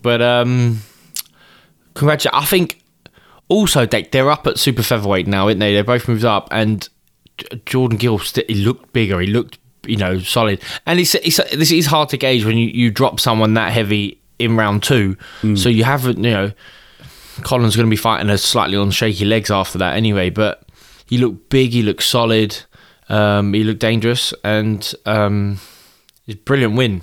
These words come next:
Speaker 1: And some, I've, I've, I've heard some of the comments after he, he says in the ring,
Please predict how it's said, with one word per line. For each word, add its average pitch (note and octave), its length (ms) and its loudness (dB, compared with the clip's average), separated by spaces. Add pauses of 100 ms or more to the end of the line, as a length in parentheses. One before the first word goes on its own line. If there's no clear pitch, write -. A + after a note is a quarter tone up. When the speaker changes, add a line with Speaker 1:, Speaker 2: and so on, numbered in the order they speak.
(220)
Speaker 1:
And A2+ 440 0 (920)
some, A#2+ 600 2 (840)
I've, A2+ 160 0
I've, A#2 200 0
I've A2+ 160 0 (200)
heard B2 240 0
some A2+ 180 0
of A2 40 2
the G#2 60 4
comments A2 580 0
after A2+ 360 -2
he, G2+ 80 -2
he F#2+ 200 -6
says G2+ 240 -6
in F#2+ 100 -4
the F#2+ 80 0
ring, G2+ 300 -2